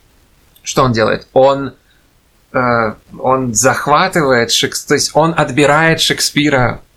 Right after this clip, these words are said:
только у гетеротолпы, гетероцисгендерной толпы. Он придает ему эту силу. Что он делает, когда он снимает Караваджо? Он, по сути, э, достаточно открыто говорит, что значительная часть гения Караваджо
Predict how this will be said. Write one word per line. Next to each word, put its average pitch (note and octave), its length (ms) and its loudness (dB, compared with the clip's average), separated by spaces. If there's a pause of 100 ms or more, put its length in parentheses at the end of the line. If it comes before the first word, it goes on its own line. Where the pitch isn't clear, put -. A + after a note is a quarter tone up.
(160)
только C#3 400 2
у C3+ 200 -2
гетеротолпы, B2 1040 0 (380)
гетероцисгендерной A#2+ 920 0
толпы. A2+ 320 -2
Он A2+ 300 -2 (260)
придает C3+ 440 0
ему C3 180 0
эту B2 160 -4
силу. A2 340 -2
Что - 220 0
он D3 100 0
делает, D3+ 340 2
когда C#3 420 0
он C#3 100 0
снимает C#3 320 0
Караваджо? C#3 640 0 (340)
Он, B2+ 160 0
по C3+ 80 2
сути, C3+ 640 -2 (420)
э, G#2 380 -4 (100)
достаточно A#2+ 840 -2 (120)
открыто C3+ 500 0
говорит, A#2+ 340 0
что G#2 500 -2
значительная C3 800 -2
часть B2 360 -2
гения A#2+ 460 0
Караваджо A2 760 0